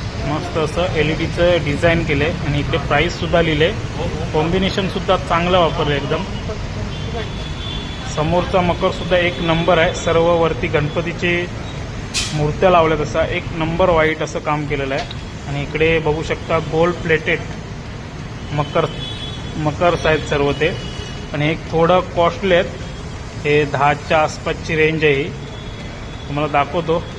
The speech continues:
मी कशा पद्धतीने तो मकर आहे तो. इकडे सुद्धा भरपूर अशा व्हरायटी आहेत बघण्यासारख्या. तुम्ही इकडे आलात तर नक्की तुम्ही खुश व्हाल.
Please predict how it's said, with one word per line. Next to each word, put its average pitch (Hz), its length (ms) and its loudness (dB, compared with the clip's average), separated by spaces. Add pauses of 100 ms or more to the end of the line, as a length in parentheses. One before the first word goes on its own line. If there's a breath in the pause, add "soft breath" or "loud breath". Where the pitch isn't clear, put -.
(140)
मी 151 280 0
कशा 147 280 -4
पद्धतीने 156 500 -2
तो 156 140 -2
मकर 151 360 0
आहे 143 140 4
तो. 160 200 -4
इकडे 160 280 -4
सुद्धा 170 280 -4
भरपूर 170 600 -2
अशा 165 200 -2
व्हरायटी 151 420 0
आहेत 143 120 -6
बघण्यासारख्या. 143 640 -2 (1160)
तुम्ही 147 200 -2
इकडे 151 180 0
आलात 160 240 6 (100)
तर 175 60 0
नक्की 160 320 -2
तुम्ही 180 260 -2
खुश 170 320 -2
व्हाल. 165 160 4